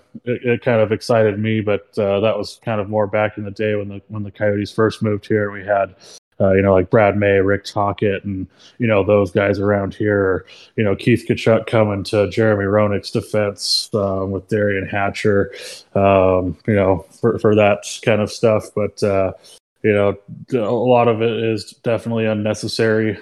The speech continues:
in, in my eyes, but, uh, you know, it, it's, it definitely played its role for sure.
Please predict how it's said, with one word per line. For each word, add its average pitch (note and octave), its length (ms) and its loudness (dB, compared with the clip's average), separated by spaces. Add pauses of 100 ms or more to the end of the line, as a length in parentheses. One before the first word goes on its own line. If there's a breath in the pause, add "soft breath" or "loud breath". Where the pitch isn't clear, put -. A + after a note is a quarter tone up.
in, A2 420 -4
in A2+ 140 0
my G#2+ 320 2
eyes, G#2+ 160 0
but, - 320 -4
uh, F#2+ 280 0 (360 loud breath)
you G2 80 -2
know, F#2 140 0
it, G2 120 0
it's, - 440 -4
it A#2 160 2
definitely B2 380 4
played A#2 200 4
its A2 160 -2
role G#2+ 180 4
for - 120 -12
sure. G2+ 320 0